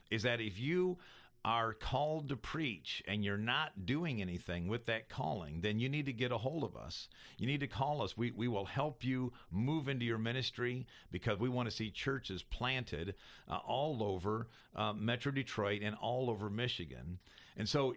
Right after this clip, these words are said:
just in the final couple of minutes that we have, Pastor Nichols, because you are a church planner celebrating twenty-five years, I want you to take that silver anniversary anointing, <laughs> hallelujah, and pray for the next church planner that's out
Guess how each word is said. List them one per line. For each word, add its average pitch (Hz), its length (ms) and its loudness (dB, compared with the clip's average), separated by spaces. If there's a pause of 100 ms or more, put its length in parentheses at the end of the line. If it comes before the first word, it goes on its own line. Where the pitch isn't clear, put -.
just 175 240 0
in 214 100 2
the 127 80 2
final 139 440 0
couple 127 360 -4
of 101 60 0
minutes 101 380 -2
that 95 160 -4
we 90 140 -6
have, 101 420 2 (680)
Pastor 110 340 0
Nichols, 101 380 -2
because 143 420 -2
you 135 200 0
are 131 120 2
a 123 80 0
church - 360 -4
planner 80 340 -6
celebrating 127 580 0
twenty-five 107 680 -4
years, 78 280 -4 (400)
I - 60 0
want 143 220 2
you 123 60 2
to 120 100 2
take 135 300 0
that 104 200 0
silver 123 420 2
anniversary 107 760 0
anointing, 87 720 -2 (340)
<laughs> 175 60 -6 (440)
hallelujah, 95 760 0 (320)
and 101 260 0
pray 127 400 2
for 92 180 -4
the 87 100 0
next 101 340 -2
church 107 360 -4
planner 76 300 -6
that's 80 240 -8
out 69 200 -6